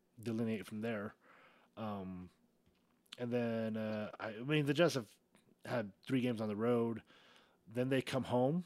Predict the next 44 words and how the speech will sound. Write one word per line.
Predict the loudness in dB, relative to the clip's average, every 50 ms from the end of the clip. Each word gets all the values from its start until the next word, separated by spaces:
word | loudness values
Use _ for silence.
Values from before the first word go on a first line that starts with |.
| -4 _
They | -4 -4
play | -4 -4 -4 -2 -2 -2
Atlanta, | -2 -6 -8 -8 -6 -4 2 2 2 2 0 -4 -6
who | -4 -2 -2 -2
they, | -2 -2 -4 -4 -4 -4 -6 -10 -12 -8
that's | -4 -4 -4 -4
the, | -4 -8 -8 -10 -12 _ -12
you | -10 -10
know, | -8 -8 -10 -10 -8 -4
J | -2 -2 -2
C | -2 -2 -2 -2
game | 0 -2 -2 -2 -2 -4 -6 _ _ -20 -20 -20 -20 _ _ -20 _ -14
without | -10 -4 0 2 2 2 2
Donovan | 2 2 2 2 2 0 0
Mitchell. | -2 0 2 2 2 2 0 -4 _ _ _ _ _ -20 _ _ _ _ _
But, | 6 6 6 6 4 0
I | 0
mean, | 0 2
that | 6 8
was | 8 8 6
a, | 4 2
that | 4 4 4
was | 4 2
a, | 0 -2 -4 -4
I | 0 2
don't | 4
know | 4 4
if | 2 0
you | -2
saw | 0 2
that | 4 4 4 2
game. | 0 -4 -6 -2
That | 0 2 2
was | 2 2
a, | -2
just | -6 -6 -6 -6 -6 -8
a, | -8 -10 -12 -14 _ _ -20 _ -20 -20 -20 -20 -20 _ _ _ _ _ _ _ _ _ -10
that | -10
was | -8 -8 -8
a | -8
real | -8 -6 -6 -2
shit | 2 4 4 4 2 0
game. | -2 -4 -2 0 2 2 0 0 -2 -8 -8 -8 0 6
<laughs> | 6 6 6 6 -2 -8 -8 _ _ _ _ _ _ _ _ _ _ _ -20 -20 -20 4 6 6 6